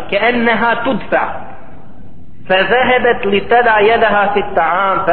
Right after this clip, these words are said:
akhadha Rasulullah sallallahu alayhi wa sallam yadaha thumma ja'a Arabi.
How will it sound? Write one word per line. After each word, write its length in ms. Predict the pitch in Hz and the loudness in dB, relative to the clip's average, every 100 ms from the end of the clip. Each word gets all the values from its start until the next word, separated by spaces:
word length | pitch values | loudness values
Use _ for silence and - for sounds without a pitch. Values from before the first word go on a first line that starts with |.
| 226 | 2
akhadha 260 | 233 220 | 2 2
Rasulullah 540 | 214 - 214 202 202 190 185 | 0 2 0 2 0 0 0
sallallahu 400 | 175 170 202 196 | -2 0 0 2
alayhi 200 | 202 180 | 2 2
wa 160 | 175 | 0
sallam 240 | 190 180 165 | 0 2 2
yadaha 360 | 185 180 170 | 2 2 0
thumma 200 | 165 170 | -2 -2
ja'a 360 | 156 156 190 170 160 | 0 2 2 2 2
Arabi. 360 | 156 160 233 | 0 0 -2